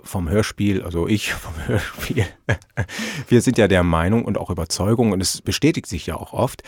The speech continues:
dass, äh, durch auditive Reize ausgelöste Bilder sehr, sehr viel eindringlicher sind, weil natürlich der Hörer mit einbezogen wird. Seine Assozi-, Assoziationsketten werden ja in,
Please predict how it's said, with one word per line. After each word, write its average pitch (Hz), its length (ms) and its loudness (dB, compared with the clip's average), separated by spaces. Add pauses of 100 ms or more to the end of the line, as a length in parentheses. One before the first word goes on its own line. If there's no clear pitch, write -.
(340)
dass, - 380 0
äh, 92 320 2
durch 92 540 2
auditive 113 640 2
Reize 85 320 -4
ausgelöste 95 760 0
Bilder 104 460 2
sehr, 92 180 0
sehr - 140 -6
viel - 180 -8
eindringlicher 104 640 -2
sind, - 380 -12
weil 98 260 0
natürlich 92 440 -4
der 85 280 -8
Hörer 101 320 0
mit 87 140 -6
einbezogen 104 600 -2
wird. 104 200 -2
Seine 107 320 0
Assozi-, - 420 -10 (220)
Assoziationsketten 98 1200 -4
werden 85 260 -4
ja 80 160 -4
in, 87 260 -6